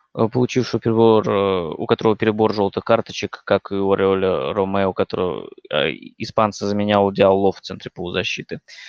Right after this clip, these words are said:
Э, и не было вратарей. Э, Маккарти получил травму, мы обсуждали в прошлом туре, э,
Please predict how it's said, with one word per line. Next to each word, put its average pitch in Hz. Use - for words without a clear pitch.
Э, -
и 175
не 160
было 147
вратарей. 123
Э, 80
Маккарти 101
получил 101
травму, 98
мы 92
обсуждали 92
в -
прошлом 92
туре, 90
э, 95